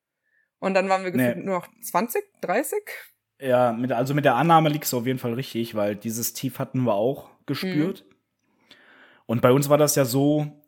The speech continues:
Speaker 2: äh, um zwanzig Uhr hatten wir direkt den ersten Auftrag bekommen, eine Razzia durchzuführen. So, und dann sind wir runter in eure Bar da gegangen, wo man, äh, chillen konnte.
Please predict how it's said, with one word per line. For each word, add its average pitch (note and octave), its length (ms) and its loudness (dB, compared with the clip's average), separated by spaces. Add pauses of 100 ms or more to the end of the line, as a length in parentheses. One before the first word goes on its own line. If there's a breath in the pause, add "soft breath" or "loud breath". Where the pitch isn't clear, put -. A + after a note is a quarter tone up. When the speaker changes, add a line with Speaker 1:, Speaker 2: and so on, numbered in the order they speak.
Speaker 2:
äh, A#2 220 0
um A#2+ 260 -4
zwanzig - 500 -2
Uhr D#3+ 380 0 (1300)
hatten C3 240 -6
wir B2+ 80 2
direkt B2 260 -2
den B2+ 120 -4
ersten C3+ 400 0
Auftrag - 560 -6
bekommen, C3 400 -2
eine A2+ 100 -2
Razzia C3+ 360 -2
durchzuführen. G#2 840 -6 (640 soft breath)
So, B2 180 0
und A2+ 160 4
dann A2 140 2
sind C3 200 -2
wir C3+ 100 4
runter C#3 440 2
in B2 80 0
eure B2 380 0
Bar A#2 320 4
da E3 140 2
gegangen, E3 600 0
wo C#3 100 0
man, B2 360 2
äh, A2 240 -4
chillen E3+ 380 0
konnte. F#3+ 500 -2